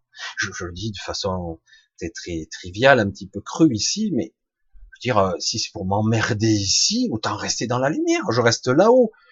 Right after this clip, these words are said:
et voilà, et tout est, c'est bon. C'est pas ça le but. Et évidemment que c'est pas ça le but. Je dois transmuter, je dois évoluer, je dois apprendre par l'expérimentation. Mais non, la lumière vaincra facilement, et puis je dois attendre.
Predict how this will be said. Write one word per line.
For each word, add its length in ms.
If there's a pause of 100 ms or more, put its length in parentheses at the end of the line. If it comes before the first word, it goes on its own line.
(120)
et 100
voilà, 400
et 60
tout 160 (100)
est, 200
c'est 160
bon. 160 (800)
C'est 180
pas 140
ça 160
le 80
but. 340 (340)
Et 160
évidemment 400
que 80
c'est 100
pas 120
ça 280
le 120
but. 260 (260)
Je 100
dois 140
transmuter, 640
je 140
dois 220
évoluer, 460
je 80
dois 140
apprendre 280
par 120
l'expérimentation. 880 (320)
Mais 80
non, 320 (100)
la 100
lumière 360
vaincra 460
facilement, 680
et 80
puis 140
je 100
dois 160
attendre. 420